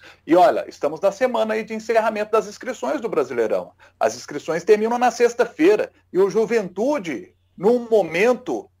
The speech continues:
dizendo o seguinte: tem jogador que precisa sair porque não tá rendendo e precisam chegar novos jogadores.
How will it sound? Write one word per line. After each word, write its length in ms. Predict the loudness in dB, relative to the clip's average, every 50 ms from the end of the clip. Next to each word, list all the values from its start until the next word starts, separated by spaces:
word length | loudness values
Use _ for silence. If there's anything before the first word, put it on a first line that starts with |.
| _ _ _ _ -4
dizendo 380 | -2 0 2 2 0 0 0
o 40 | -6
seguinte: 500 | -8 -8 -8 -6 -8 -8 -8 -10 -16 -20 _ _ _ _ _ -2
tem 140 | -2 -2
jogador 360 | 2 0 2 2 2 0 0 -8
que 80 | -6
precisa 400 | -4 -4 -4 -2 -2 -6 -4 -4
sair 320 | -2 2 2 2 2 2 -2
porque 280 | -4 -10 -4 -2 -2
não 120 | -2 -2 -2
tá 160 | 0 -2 -2
rendendo 680 | -2 -4 -10 -6 -2 0 0 0 0 -4 -6 -12 -12 _ _ -20 _ _ -8
e 120 | -6 -6
precisam 920 | -6 _ _ -2 -2 -2 -2 -2 -2 2 4 4 4 4 2 0 0 0 -8
chegar 480 | -6 0 0 0 4 4 2 2 2 0
novos 380 | 2 2 4 2 2 0 -4
jogadores. 800 | -2 -2 0 0 -2 0 4 4 6 6 4 2 -2 -14 -16 _